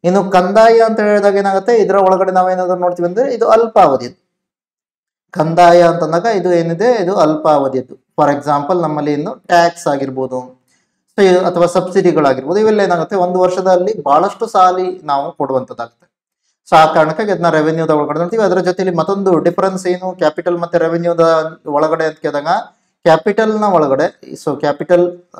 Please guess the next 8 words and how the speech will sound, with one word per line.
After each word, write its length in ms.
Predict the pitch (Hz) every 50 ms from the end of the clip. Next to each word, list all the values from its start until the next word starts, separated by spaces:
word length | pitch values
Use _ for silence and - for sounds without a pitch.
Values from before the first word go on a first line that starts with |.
| - -
receipt 420 | 143 151 - - 190 180 - -
ಅನ್ನ 140 | 185 175 175
ತಗೋತಿದ್ವಿ 560 | 170 170 156 165 165 - 160 156 156 165 165
ಅಥವಾ 200 | 156 151 156 151
capital 400 | 151 - 151 147 - - 170 165
expenditure 540 | 151 147 - - - 175 170 175 165 170 170
ಮಾಡ್ತಿದ್ವಿ 380 | 170 156 147 147 147 127 131 131
ಅಂತಂದ್ರೆ, 580 | 123 - _ _ - 127 139 156 - _ _